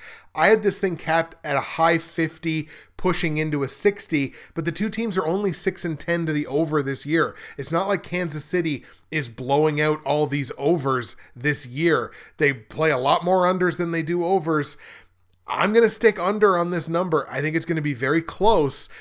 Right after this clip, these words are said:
but let's stay under fifty-two and a half points in Carolina, Kansas City.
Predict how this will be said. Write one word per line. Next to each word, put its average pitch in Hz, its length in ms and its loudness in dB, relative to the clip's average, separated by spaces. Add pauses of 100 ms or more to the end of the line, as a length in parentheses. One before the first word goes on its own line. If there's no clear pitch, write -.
(140)
but 147 100 -6
let's 165 200 0
stay 160 280 -2 (100)
under 175 400 2
fifty-two 180 680 -2
and 175 100 -2
a - 20 -2
half 160 320 -4
points 165 480 0 (300)
in 151 200 -4
Carolina, 156 640 2
Kansas 139 540 -4
City. 202 440 -4